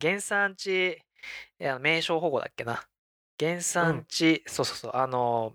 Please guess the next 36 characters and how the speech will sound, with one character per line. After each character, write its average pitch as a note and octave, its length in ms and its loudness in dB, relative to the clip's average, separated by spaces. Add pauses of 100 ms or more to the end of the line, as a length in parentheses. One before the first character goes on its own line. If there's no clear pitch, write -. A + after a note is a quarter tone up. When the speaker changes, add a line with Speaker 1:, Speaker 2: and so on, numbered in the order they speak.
(400)
Speaker 1:
そ - 120 -6
の G#3+ 280 2
土 A3+ 100 -4
地 G#3 160 -2
で G3+ 400 0
作 - 200 -4
ら C#3 120 4
な A#2+ 140 -4
い A2 60 -14
と、 D#3+ 360 2 (720)
あ A2+ 200 0
の、 G#2+ 260 -10
そ - 100 -6
の C3 60 -4
名 C3 100 0
前 C3 180 2
を A#2 40 -2
名 A#2 120 -6
乗 B2+ 100 0
れ C#3 100 2
な A#2 100 -2
い - 60 -8
と。 - 140 -8 (840)
Speaker 2:
チ - 180 -2
ー A3+ 120 -2
ズ B3+ 140 -2
界 D#3+ 240 0
で B2+ 80 0
も A#2+ 160 2
あ - 20 2
っ - 160 -6
た C3+ 120 0
ん G#2 60 -8
で G2 80 -6
す - 120 -10
ね。 C#3 140 0